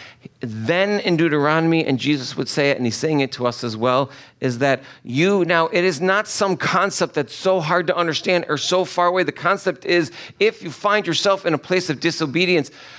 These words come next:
uh, confess, repent, and come back, and the Lord scoops you up and takes you back. And it's that simple. But do it. It's that simple, but you have to do it. It's not so hard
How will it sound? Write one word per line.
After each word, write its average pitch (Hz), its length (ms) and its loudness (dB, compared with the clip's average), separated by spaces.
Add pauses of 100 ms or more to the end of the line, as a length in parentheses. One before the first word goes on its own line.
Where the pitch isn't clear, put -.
(180)
uh, 139 140 0
confess, 180 680 -2 (160)
repent, 175 580 0 (200)
and 160 160 0
come 170 220 0
back, 160 400 0 (160)
and 151 120 4
the 156 60 2
Lord 160 260 0
scoops - 380 -2
you 165 100 2
up 135 120 -2
and 131 120 -4
takes 143 280 -2
you 143 80 2
back. 135 260 0
And 131 100 0
it's 123 180 -4
that 160 260 -2
simple. 117 500 -6 (760)
But 143 240 -4
do 208 200 -2
it. - 380 -10 (1400)
It's - 160 -8
that 120 160 -2
simple, 131 320 -4
but - 220 -4
you 123 80 -2
have 113 240 -2
to 117 100 -6
do 131 180 0
it. 113 80 2
It's 104 160 -6
not 131 160 0
so 135 220 -2
hard 139 300 -2